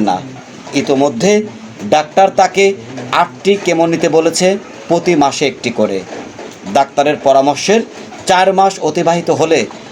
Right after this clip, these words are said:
হলেও একটি থেরাপিও তিনি নিতে পারেননি। আমরা একটু তার সাথে কথা বলবো এবং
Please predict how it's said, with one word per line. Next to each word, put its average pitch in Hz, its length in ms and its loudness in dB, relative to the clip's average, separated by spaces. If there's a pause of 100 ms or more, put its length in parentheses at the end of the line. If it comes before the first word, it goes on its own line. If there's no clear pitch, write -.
(100)
হলেও 180 280 4 (680)
একটি 214 300 0 (500)
থেরাপিও 220 460 2
তিনি 170 240 2
নিতে 139 220 -2
পারেননি। 110 360 0 (1080)
আমরা 156 160 2
একটু 160 220 -4
তার 143 160 2
সাথে 160 160 -4 (120)
কথা 160 260 0
বলবো 190 200 2 (500)
এবং 196 180 4